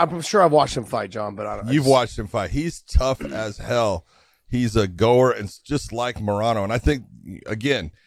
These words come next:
Speaker 1: <sighs> I, I don't wanna say it in, this is not in a bad way. This fight doesn't truly mean anything as far as rankings or anything
Speaker 2: Mm-hmm.
Speaker 1: like that.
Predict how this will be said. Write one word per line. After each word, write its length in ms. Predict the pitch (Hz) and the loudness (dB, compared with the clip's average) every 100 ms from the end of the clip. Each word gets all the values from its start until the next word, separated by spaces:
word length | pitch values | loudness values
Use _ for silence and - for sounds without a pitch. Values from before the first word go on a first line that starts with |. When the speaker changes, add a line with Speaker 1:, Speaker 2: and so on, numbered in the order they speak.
| _ _ _ | _ _ _
Speaker 1:
<sighs> 520 | _ _ _ _ _ | _ _ _ _ _
I, 760 | - - - - _ _ - - | -6 -6 -10 -16 _ _ -18 -18
I 120 | - 98 | -12 -4
don't 160 | 110 | 0
wanna 180 | 110 104 | 0 -2
say 220 | - 110 | -2 -2
it 100 | 104 | -2
in, 160 | 101 98 - 78 | -6 -6 -8 -8
this 160 | 95 - | -8 -6
is 100 | 87 | -4
not 260 | 101 101 | -2 -2
in 120 | 101 92 | -4 -6
a 60 | |
bad 320 | - 101 98 | -2 -2 0
way. 140 | 78 64 _ _ _ | -4 -12 _ _ _
This 180 | 107 101 | -2 -2
fight 440 | - 143 139 87 | 0 0 0 -4
doesn't 360 | - 120 110 98 | 0 0 0 -8
truly 400 | - - 104 92 | -8 -2 -2 -2
mean 300 | 90 101 104 | -2 -2 -2
anything 480 | 95 104 104 107 92 | -2 -4 0 -2 -2
as 100 | - | -6
far 240 | 98 87 | -4 -4
as 80 | 78 | -6
rankings 720 | 76 95 104 - 101 95 85 | -8 -8 -8 -8 -6 -4 -4
or 60 | 90 | -2
anything 260 | 98 92 | -2 -4
Speaker 2:
Mm-hmm. 80 | 90 | -4
Speaker 1:
like 220 | 90 87 | -4 -2
that. 320 | - 101 107 | 0 0 0